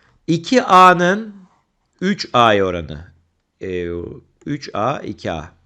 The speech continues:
Heh, hemen değiştirdim. Dört bölü x. Dört bölü x olarak yazdık. Şunlar sadeleşti.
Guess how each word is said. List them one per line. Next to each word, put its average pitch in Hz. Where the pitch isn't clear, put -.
Heh, 98
hemen 95
değiştirdim. 95
Dört 214
bölü 196
x. 127
Dört 147
bölü 123
x -
olarak 80
yazdık. 156
Şunlar 139
sadeleşti. 175